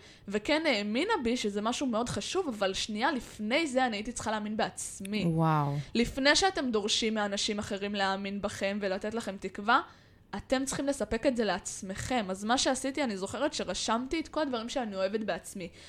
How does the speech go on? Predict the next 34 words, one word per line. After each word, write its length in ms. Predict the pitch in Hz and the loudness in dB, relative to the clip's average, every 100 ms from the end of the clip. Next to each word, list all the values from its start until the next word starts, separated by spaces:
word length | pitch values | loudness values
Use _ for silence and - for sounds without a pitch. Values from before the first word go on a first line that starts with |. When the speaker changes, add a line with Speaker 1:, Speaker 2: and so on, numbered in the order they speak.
| - - | -8 -2
Speaker 1:
בהתחלה 380 | 214 - 277 | 0 2 2
זה 160 | 294 233 | 4 4
לא 180 | 220 247 | 8 10
היה 220 | 262 175 | 10 6
הרבה. 260 | 170 185 175 - - - - | 0 -2 -2 -2 -16 -14 -2
בהתחלה 340 | 214 - 254 | 0 6 6
זה 120 | 254 | 6
היה 160 | 233 240 | 6 6
כזה, 380 | 240 233 220 208 208 202 196 | 2 -2 0 0 0 0 -2
אמ, 100 | 202 - | -2 -2
אני, 540 | 202 214 208 208 202 | -2 0 0 0 0
אה, 280 | 202 196 196 | 2 2 0
משקיעה 560 | 196 196 - - 190 196 | 0 -2 -2 0 0 2
בלימודים, 680 | 233 247 196 185 196 262 359 - | 4 2 0 -4 0 2 2 0
אני 420 | 208 190 190 190 - | -4 -4 -4 -6 -6
הי-, 200 | 185 190 - | -4 -4 -2
הייתי 320 | 208 208 240 | -4 0 0
אז 100 | 240 | 0
ציירת, 640 | - 196 190 220 269 320 208 | -2 0 2 4 4 2 -2
אז 120 | 196 | -8
כאילו 220 | - 202 | -4 -4
אני 120 | 190 | -2
מציירת 680 | 190 190 - 196 220 226 233 | -4 -4 0 2 4 2 -2
יפה, 280 | 202 - 269 302 302 - - - 247 | -6 -4 0 2 0 -6 -20 -16 -4
אה, 180 | 208 202 | 0 0
אני 140 | 202 | 0
מוכשרת, 760 | 196 196 - 311 294 294 285 156 | -4 -6 -2 0 2 2 0 -2
אני, 280 | 196 190 - | -4 -6 -8
כאילו 260 | - 208 214 | -8 -6 -4
זה 160 | 220 | -2
לא 200 | 240 302 | 4 4
היה 220 | 339 311 | 6 6
הרבה 400 | 277 208 214 233 | 4 2 4 6
דברים, 520 | 262 226 185 170 214 | 6 4 0 2 2